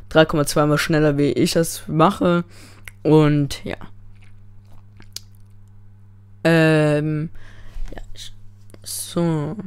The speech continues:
Deswegen sieht's auch teilweise so komisch aus, gerade mit diesem Karussell da. Ähm, weil es sich immer so schnell dreht und die Lichter und alles. Aber, ja.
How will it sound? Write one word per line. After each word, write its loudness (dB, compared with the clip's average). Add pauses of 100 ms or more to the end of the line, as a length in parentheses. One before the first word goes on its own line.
(120)
Deswegen 2
sieht's -2
auch 2
teilweise 2
so -6
komisch 4
aus, 4
gerade 2
mit 2
diesem -6
Karussell 6
da. 4 (520)
Ähm, 4 (120)
weil 6
es 2
sich -4
immer 4
so -2
schnell -2
dreht 6
und 0
die 0 (240)
Lichter 2
und -2
alles. -2
Aber, 2 (400)
ja. -4